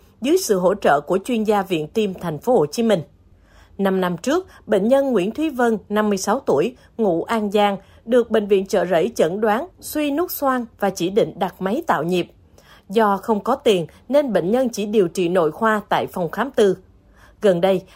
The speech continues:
bà Vân thường xuyên có những cơn chóng mặt, hoa mắt, xây sẩm mặt mày, ngay lúc nghỉ ngơi. Thi thoảng có những cơn hồi hộp, đánh trống ngực,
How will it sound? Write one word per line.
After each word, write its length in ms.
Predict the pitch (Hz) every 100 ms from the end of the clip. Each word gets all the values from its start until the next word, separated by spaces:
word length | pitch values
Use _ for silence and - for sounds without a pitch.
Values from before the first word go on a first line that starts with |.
| -
bà 140 | 196
Vân 240 | 202 269 262
thường 240 | 214 185
xuyên 320 | - 226 208
có 120 | 202
những 240 | 190 240 202
cơn 220 | 247 202
chóng 320 | 190 202 302
mặt, 180 | 262 160 _ -
hoa 220 | 220 202
mắt, 240 | 214 359 - _
xây 220 | - 311
sẩm 260 | 277 156 196
mặt 180 | 226 180
mày, 260 | 180 156 - _ _
ngay 260 | 196 208 190
lúc 240 | 196 311
nghỉ 160 | 233 160
ngơi. 340 | 214 214 165 - _ _ _ _ _ -
Thi 160 | 214 190
thoảng 320 | 180 135 175
có 100 | 233
những 220 | 285 180
cơn 240 | 214 247 226
hồi 200 | 202 180
hộp, 260 | 180 170 - -
đánh 220 | 202 302
trống 240 | 311 320
ngực, 200 | 294 185